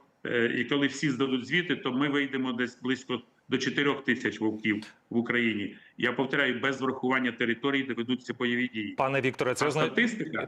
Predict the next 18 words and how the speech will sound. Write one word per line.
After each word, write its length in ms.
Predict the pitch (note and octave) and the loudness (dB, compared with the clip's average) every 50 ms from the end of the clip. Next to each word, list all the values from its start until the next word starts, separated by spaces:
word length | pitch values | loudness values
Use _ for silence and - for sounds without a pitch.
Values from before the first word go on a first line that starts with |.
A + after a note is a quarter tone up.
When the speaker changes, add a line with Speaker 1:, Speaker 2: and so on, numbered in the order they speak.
| - | -2
Speaker 2:
пане 180 | - - C3 C3+ | -2 0 2 2
Вікторе, 280 | C3 B2+ - - A2+ A2 | 0 0 0 -2 -2 0
давайте 240 | A#2+ C3+ D3 C#3 | 0 0 2 2
уточнимо. 540 | C#3+ C#3 E3 D#3+ - - C3+ B2 A#2+ A#2+ C3 - | 2 2 2 0 0 0 0 0 0 0 0 2
Е, 140 | D3+ C3 A#2+ | 0 0 0
цифра, 340 | - - E3 E3+ - D#3+ C3+ | 2 2 0 0 2 0 0
про 160 | - B2 A#2 | 2 2 2
яку 220 | A#2 A2 - C#3+ | 2 4 4 2
ви 80 | B2 B2+ | 2 2
кажете, 400 | - B2+ A2+ G#2 A2+ - - A#2 | 2 0 -2 -2 0 0 0 0
це 300 | - - E3+ F3 F3+ F3 | 0 2 2 2 2 2
з 80 | - | 2
точки 340 | - E3+ E3+ - - - B2+ | 0 0 0 0 0 0 0
зору 280 | A2+ G2+ B2 C#3 C#3+ C3+ | 2 4 4 4 6 6
балансу 460 | A2+ A#2+ A#2 B2 B2 A#2+ - - A#2 | 4 4 2 2 2 0 0 0 0
екологічної 540 | A2+ - A2+ G#2+ A2 G#2 - - A2+ G#2 G2 | 2 2 2 2 2 0 0 -2 -2 -4 -4
системи. 340 | - A#2+ - - A2 G#2+ G2 | -4 -4 -4 -4 -6 -6 -2
Це 240 | - B2+ A#2 - | 0 0 0 0